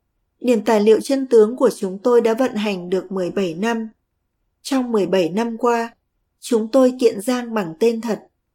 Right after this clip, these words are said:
bị cảnh sát tà đảng lục soát phi pháp. Các loại thiết bị, vật tư và tài liệu chân tướng bị cướp sạch. Chúng tôi bị bắt cóc. Trong trại tạm giam, tôi và em gái chính niệm chính hành, không ký kết,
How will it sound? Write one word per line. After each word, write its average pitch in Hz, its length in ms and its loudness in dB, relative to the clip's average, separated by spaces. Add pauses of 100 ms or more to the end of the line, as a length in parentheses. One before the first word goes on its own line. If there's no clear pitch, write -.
(140)
bị 233 200 0
cảnh 202 200 0
sát 302 340 -2
tà 233 120 0
đảng 185 360 -4
lục 185 220 -2
soát 302 360 -4
phi 240 260 -2
pháp. 302 220 -2 (640)
Các 311 160 -2
loại 226 340 0
thiết 302 220 -6
bị, 226 320 0 (300)
vật 233 320 0
tư 269 240 2
và 226 160 -2
tài 196 260 -6
liệu 185 220 -2
chân 247 300 -4
tướng 214 300 2
bị 262 240 -2
cướp 302 180 -4
sạch. - 280 -6 (680)
Chúng 196 340 -4
tôi 233 240 4
bị 196 160 0
bắt 262 260 -4
cóc. 320 200 -2 (840)
Trong 262 300 -4
trại 240 300 -4
tạm 208 240 -2
giam, 233 360 -6 (480)
tôi 269 160 4
và 233 140 0
em 233 260 -4
gái 214 360 -2
chính 208 260 -2
niệm 269 240 0
chính 190 240 -6
hành, 214 320 -4 (460)
không 233 260 -8
ký 202 320 -4
kết, 294 200 0